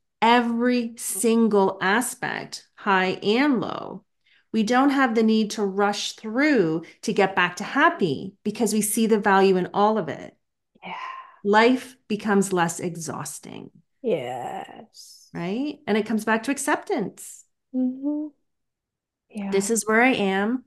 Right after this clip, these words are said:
Speaker 2: Yeah.
Speaker 1: for now.
Speaker 2: Okay, one more thing. I think
Speaker 1: Okay.
Speaker 2: some people get a little, um, swept away in, um, some concepts that came out of The Secret.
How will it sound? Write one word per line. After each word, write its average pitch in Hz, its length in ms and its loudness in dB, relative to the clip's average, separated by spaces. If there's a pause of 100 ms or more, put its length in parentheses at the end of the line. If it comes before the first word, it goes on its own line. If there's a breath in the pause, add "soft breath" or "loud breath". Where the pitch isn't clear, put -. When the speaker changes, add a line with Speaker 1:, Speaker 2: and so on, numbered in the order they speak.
Speaker 2:
Yeah. 196 380 2
Speaker 1:
for 190 340 -2 (120)
now. 202 560 6
Speaker 2:
Okay, 277 260 6
one 247 220 8
more 240 180 8
thing. 202 380 0 (280)
I 254 140 6
think 330 240 2
Speaker 1:
Okay. - 0 -
Speaker 2:
some 269 320 2
people 262 280 2
get 226 200 4
a 214 100 2
little, 208 440 2
um, 190 280 -6 (120)
swept - 540 0
away 196 540 4
in, 202 500 -2
um, 208 540 -4 (720)
some 247 280 2
concepts 226 600 0
that 214 140 0
came 208 240 -2
out 202 140 0
of 202 160 -2
The 190 80 0
Secret. 359 840 -2